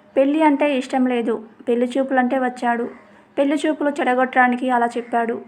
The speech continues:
అంటుంది. "కార్తీక్ డాడీ, నీ గురించి విన్నావమ్మా, నువ్వైతే మా వాడికి తగిన భార్య అవుతావు," అంటాడు. గ్రీష్మకు ఏం చెప్పాలో తెలియదు. "గ్రీష్మ,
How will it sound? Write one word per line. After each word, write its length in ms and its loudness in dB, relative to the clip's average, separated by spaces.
అంటుంది. 520 0
"కార్తీక్ 400 2
డాడీ, 500 0
నీ 120 0
గురించి 600 0
విన్నావమ్మా, 840 0
నువ్వైతే 420 0
మా 180 0
వాడికి 380 -2
తగిన 380 -2
భార్య 340 0
అవుతావు," 500 -2
అంటాడు. 480 0
గ్రీష్మకు 640 0
ఏం 260 0
చెప్పాలో 380 0
తెలియదు. 520 -4
"గ్రీష్మ, 640 -2